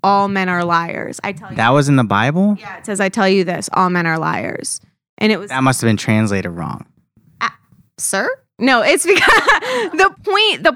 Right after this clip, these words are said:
Speaker 1: point, if you read, see, that's, see, that's kind of the point though, right? Is that if you read before and after that one fucking line of, "I tell you this, all men are liars," the whole point was that, like, everybody sins, right?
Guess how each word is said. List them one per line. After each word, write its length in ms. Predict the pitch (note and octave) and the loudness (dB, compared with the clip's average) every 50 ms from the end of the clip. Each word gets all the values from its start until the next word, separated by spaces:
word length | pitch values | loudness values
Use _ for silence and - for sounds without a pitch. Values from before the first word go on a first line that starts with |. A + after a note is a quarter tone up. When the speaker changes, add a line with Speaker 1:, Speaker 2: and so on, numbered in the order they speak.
| - - | -2 -4
Speaker 1:
point, 280 | F4+ F4+ F#4 F4 - - | -2 -2 -2 -2 -2 -4
if 100 | C#4 - | -4 -2
you 200 | C#4 C#4+ C#4+ B3 | 0 0 0 0
read, 500 | G3 G3+ A#3+ C#4+ D4+ D#4 D#4 - - B3+ | -2 -2 -2 0 0 0 0 0 -2 -2
see, 160 | - - D#4 | 0 0 2
that's, 400 | A#3+ D4 C#4 C4+ - - - - | 4 4 2 2 0 -6 -12 -10
see, 160 | - - B3+ | -8 -6 -2
that's 240 | G#3+ B3+ B3 A#3+ - | 0 0 0 0 -2
kind 160 | - B3+ A3+ | -2 -2 -2
of 60 | G3+ - | -2 -2
the 120 | F3 - | -4 -4
point 260 | - G3 G3+ - - | -2 -2 -2 -2 -4
though, 80 | - F#2 | -6 -6
right? 300 | - D#3 F#3 G#3 - - | -2 0 0 0 0 0
Is 120 | G#3 G3 | 0 0
that 160 | - A3 B2 | 0 0 0
if 120 | F3+ - - | 0 -2 -2
you 140 | A3 A3 G3+ | -2 -2 0
read 500 | F#3+ B3+ E4 D#4+ A#3+ F3+ E3+ F3+ - - | 2 4 4 4 4 2 -2 -4 -4 -4
before 460 | G#3+ F#3+ - - A#3+ A#3 A#3 A3+ A3 | -4 -4 -2 0 2 2 2 2 2
and 180 | - G3 G3 - | 0 -2 -2 0
after 560 | - E3+ A3+ - - - - E3 E3 E3+ F#3 - _ _ _ - | 2 2 0 0 -2 -6 -6 -4 -4 -4 -4 -6 _ _ _ -4
that 280 | F3 G3 F#3+ F3+ - - | 0 0 2 0 0 -2
one 360 | F#3+ F3 G3+ G3 G3 G3+ G3 | -4 -2 0 0 0 0 -2
fucking 560 | - - - G3+ F#3+ F#3+ - - F3 F3 F3 | -6 -6 -2 -2 -2 -2 -4 -8 -6 -4 -2
line 360 | E3+ F#3+ G#3 G3 F3+ E3+ E3+ | 0 2 2 2 2 0 0
of, 120 | E3 E3+ F3+ | -2 -2 -2
"I 80 | E3+ | -4
tell 200 | F3 - F#3+ F3 | -4 -4 -4 -4
you 140 | E3 F3 E3+ | -4 -4 -4
this, 240 | - E3 E3 - - | -4 -4 -4 -4 -4
all 80 | E3+ D#3+ | -6 -4
men 180 | D#3 C#3 B2 | -4 -6 -6
are 120 | F#2 G#2 B2+ | -6 -4 0
liars," 560 | E3+ F3 F3 - D2+ - - - - - - _ _ _ _ _ | 2 2 2 2 0 -4 -10 -8 -10 -10 -12 _ _ _ _ _
the 100 | - G#3+ | -2 0
whole 200 | G3+ A3+ A3+ G#3 | 2 2 0 0
point 380 | G3+ - - C4 B3 A#3 G#3+ D3+ | 0 -2 -2 2 2 2 2 2
was 140 | F3+ F#3+ - | 0 -2 -2
that, 120 | G3 - | -4 -4
like, 220 | - D3 D3 A2 - _ _ _ _ _ _ _ - | -2 -2 -4 -4 -6 _ _ _ _ _ _ _ 0
everybody 760 | A#3 A#3+ A3+ G3 G3+ A3 A3 F#3+ E3 G3 F#3+ F3+ F3 E3+ E3+ | 0 2 2 0 0 -2 -2 -2 0 -2 -2 -2 -2 -4 -6
sins, 840 | F3 - - - - - F3 D#3 C3+ D2+ G#1+ - - - - - - - - - _ - | -4 -4 -4 -4 -4 -2 -4 -4 -4 -6 -8 -10 -12 -10 -10 -12 -12 -14 -18 -20 _ -8
right? 380 | - E3 E3+ F3 G3 G#3+ - | -4 -2 0 0 0 -2 -4